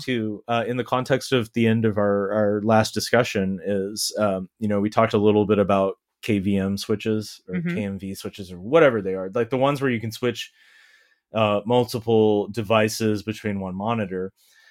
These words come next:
Speaker 1: Uh, this thing's working totally cool with that. So in other
Speaker 2: Nice.
Speaker 1: like, yeah, 'cause it's connected to the monitor. So it just inherits the compute
Speaker 2: Gotcha.
Speaker 1: of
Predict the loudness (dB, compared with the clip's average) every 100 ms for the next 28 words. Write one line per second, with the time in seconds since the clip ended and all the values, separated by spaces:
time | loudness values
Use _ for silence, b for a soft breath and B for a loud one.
0 | b 0 2 2 0 -6 _ _ -6 0
1 | 0 4 2 2 -4 0 2 2 0 -2
2 | -2 -2 -2 -6 -8 -12 -4 0 2 2
3 | 0 -4 -4 -4 -4 -2 0 0 -4 0
4 | 0 0 -2 0 0 -4 -10 -4 -2 -2
5 | -4 -6 -8 -2 2 2 0 -2 -2 -2
6 | -2 0 4 4 2 B B B -2 6
7 | 6 6 4 2 0 0 2 4 4 4
8 | 0 -4 -2 -2 2 2 2 0 0 0
9 | 0